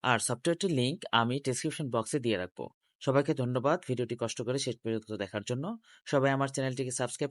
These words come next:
করে রাখবেন এবং পাশে থাকা বেল আইকনটি প্রেস করে নোটিফিকেশন all করে রাখবেন যেন সব ভিডিও সবার আগে আপনার কাছে পৌঁছায়।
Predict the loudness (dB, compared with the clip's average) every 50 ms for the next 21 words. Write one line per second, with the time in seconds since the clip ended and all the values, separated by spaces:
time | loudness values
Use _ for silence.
0 | 0 2 2 4 4 2 0 0 -2 -2 -2 -2 -2 0 0 2 2 2 0 0
1 | -2 -2 -2 -4 -6 -4 -2 0 2 2 2 4 2 2 0 -2 -6 -4 -4 -6
2 | -4 -2 -2 -2 -2 0 0 0 0 0 -2 -2 -2 -4 -6 -8 -6 -4 -4 -6
3 | 0 4 4 6 6 4 2 0 2 2 0 0 -2 -2 -4 -2 -2 -2 0 0
4 | 0 -2 -2 -2 -2 -2 -2 0 -2 -2 0 0 0 -2 -2 0 0 2 4 4
5 | 4 2 2 0 -2 -4 -4 -8 -12 -12 -14 -14 -10 -8 -8 -8 -8 -10 -14